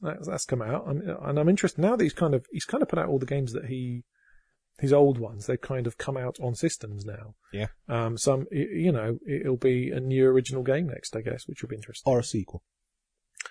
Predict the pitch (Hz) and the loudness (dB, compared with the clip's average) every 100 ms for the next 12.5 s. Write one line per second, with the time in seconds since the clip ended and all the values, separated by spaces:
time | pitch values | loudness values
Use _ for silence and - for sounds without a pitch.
0 | - _ - - - 131 359 320 120 120 | -18 _ -2 -2 2 4 6 6 4 0
1 | 349 - - - 147 170 127 120 175 131 | 0 0 -4 -2 2 2 2 0 0 -4
2 | 120 120 135 123 110 113 123 101 110 110 | -4 -4 -4 -2 -2 0 -2 -2 -4 -2
3 | 113 110 110 - - 110 - 113 110 101 | -4 -4 -6 -8 -8 -8 -6 -4 -2 -2
4 | - 117 113 135 110 - 107 131 160 _ | -4 -4 -2 -2 -4 -6 -4 -4 -6 _
5 | _ - - 110 - 90 - _ _ _ | _ -6 0 2 2 -2 -6 _ _ _
6 | - 139 127 131 143 _ 123 143 175 _ | 0 2 2 -2 -6 _ 0 0 -2 _
7 | _ _ - - _ 196 185 247 165 147 | _ _ -20 -20 _ 2 4 0 4 4
8 | 170 185 180 131 131 - 139 143 _ _ | 4 2 4 4 2 4 4 2 _ _
9 | 139 151 - 170 247 226 139 226 269 185 | 2 2 4 4 4 4 6 4 0 -12
10 | _ 123 139 143 113 180 - - - _ | _ -2 -2 0 0 -2 -4 -20 -20 _
11 | _ _ _ - 381 220 254 320 277 - | _ _ _ 0 6 8 8 6 4 4
12 | 185 254 180 127 | 4 4 4 2